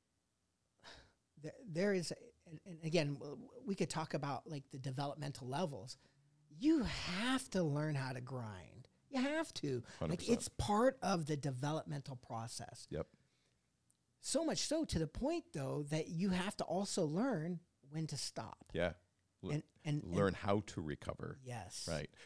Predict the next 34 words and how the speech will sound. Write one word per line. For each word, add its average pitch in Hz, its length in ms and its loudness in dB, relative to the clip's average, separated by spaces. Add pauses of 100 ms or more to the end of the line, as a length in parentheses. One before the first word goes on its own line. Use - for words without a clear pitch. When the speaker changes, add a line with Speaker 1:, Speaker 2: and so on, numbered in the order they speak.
Speaker 2:
But 123 120 4
it's 113 100 2
much 131 220 4
easier 104 400 4
to 90 120 -4
teach - 280 0
somebody, 87 440 0
I 87 180 -2
think, 87 300 -4
to - 120 -8
how 87 120 -2
to 73 80 -4
recover 80 400 -2
after 76 200 -6
pushing 117 400 -4
themselves 117 500 2
than 85 120 -2
teaching 85 260 -4
somebody 80 220 -2
how 71 60 0
to 64 60 -6
push - 300 -4
themselves. 65 500 -6
Speaker 1:
Correct. - 420 -10
Speaker 2:
Like, 95 140 2
I 101 60 8
don't, 113 160 6
Speaker 1:
I 151 80 -2
totally 147 260 2
Speaker 2:
I 117 40 8
almost, 120 260 8
Speaker 1:
agree. 104 120 2
Speaker 2:
as 87 100 4
a, 87 40 2